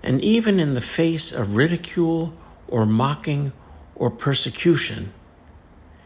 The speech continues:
use your words to give God praise.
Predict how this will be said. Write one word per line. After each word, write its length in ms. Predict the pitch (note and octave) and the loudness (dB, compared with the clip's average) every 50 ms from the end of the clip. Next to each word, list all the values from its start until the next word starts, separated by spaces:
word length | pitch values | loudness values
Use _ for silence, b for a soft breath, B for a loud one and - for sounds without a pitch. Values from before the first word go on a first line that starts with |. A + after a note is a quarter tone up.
| b b - | b b -4
use 440 | F3+ C3+ D#3 F#3+ G3 F#3+ F#3 - - | 0 2 2 4 4 2 2 0 2
your 160 | F3 E3 D3+ | 2 2 2
words 600 | C3+ A#2 G#2 F#2+ G2 G2+ G#2 G2+ - - - - | 2 0 -2 -2 -2 -2 -2 -4 -4 -6 -8 -6
to 160 | - - A2+ | -6 -6 -6
give 340 | G#2+ - G2+ F#2+ F#2 - - | -6 -4 -6 -6 -6 -8 -8
God 280 | - F#2+ F#2 F#2+ F2+ - - | -8 -8 -6 -8 -10 -10 -12
praise. 680 | - - G2+ G2 G#2 G#2 A2+ A#2+ - - - - - | -10 -10 -10 -10 -10 -12 -10 -8 -6 -6 -6 -8 -12